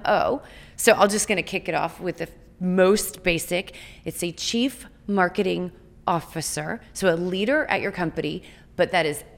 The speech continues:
outsourced so that you're not facing the risk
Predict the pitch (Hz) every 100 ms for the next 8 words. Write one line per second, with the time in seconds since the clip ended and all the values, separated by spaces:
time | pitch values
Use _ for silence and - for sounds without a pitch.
0 | - 214 208 214 - - 143 185 - -
1 | 175 160 - 123 160 165 170 - 180 160
2 | - 156 143 147 151 160 233 - -